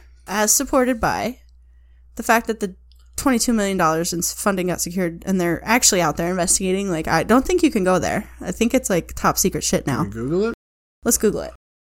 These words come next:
Speaker 1: Can't go on the ranch. It's not available to the public. So as evidenced by the fact that you're not allowed there,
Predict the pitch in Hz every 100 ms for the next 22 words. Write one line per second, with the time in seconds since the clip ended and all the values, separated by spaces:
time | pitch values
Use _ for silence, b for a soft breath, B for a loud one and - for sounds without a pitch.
0 | - 247 247 262 196 240 233 226 - 202
1 | 208 202 190 202 - - 208 196 202 208
2 | 202 196 208 190 165 160 208 - 233 311
3 | 311 285 269 - 226 220 220 - 196 -
4 | - 196 220 320 269 202 185 202